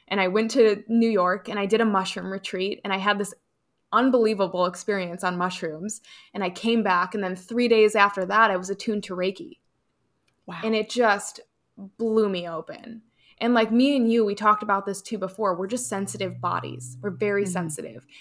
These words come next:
Speaker 1: And I didn't know how sensitive I actually was until the mushroom trip,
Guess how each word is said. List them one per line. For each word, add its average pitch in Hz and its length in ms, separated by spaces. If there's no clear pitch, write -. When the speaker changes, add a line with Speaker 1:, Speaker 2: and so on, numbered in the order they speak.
Speaker 1:
And 214 160
I 214 160
didn't 233 320
know 190 240
how 196 540
sensitive 196 600
I 180 80
actually 175 400
was 165 380
until 180 360
the 175 120
mushroom 175 440
trip, 262 280